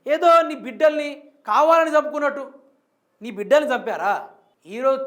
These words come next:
తెలంగాణ కోసం ఆ కొట్లాడిన బిడ్డలు ఈరోజు ఆ సమయ కేంద్రాల ఆ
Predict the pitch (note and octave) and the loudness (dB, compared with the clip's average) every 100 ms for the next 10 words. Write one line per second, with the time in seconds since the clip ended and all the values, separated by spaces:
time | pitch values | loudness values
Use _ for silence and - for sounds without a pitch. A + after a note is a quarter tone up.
0 | A3 A#3 C#4 C#4+ C4+ C4 A3+ A3+ G3 B3 | -8 -8 -4 -2 -2 -4 -8 -8 -10 -14
1 | _ _ _ - A3+ A#3 A#3 - D#4+ D4 | _ _ _ -10 -6 -2 -2 0 0 -2
2 | G3+ G3+ B3 G3+ G#3 - - _ _ _ | -8 -4 -4 -4 -8 -14 -20 _ _ _
3 | G#3 C#4+ D4+ C#4+ G3+ - - - A3+ A#3 | -8 2 4 2 -2 -12 -20 -8 -6 -4
4 | B3+ E4 E4+ D4+ D4 C4 G3+ - - _ | -4 -4 0 -2 0 -2 -4 -10 -20 _
5 | _ - | _ -10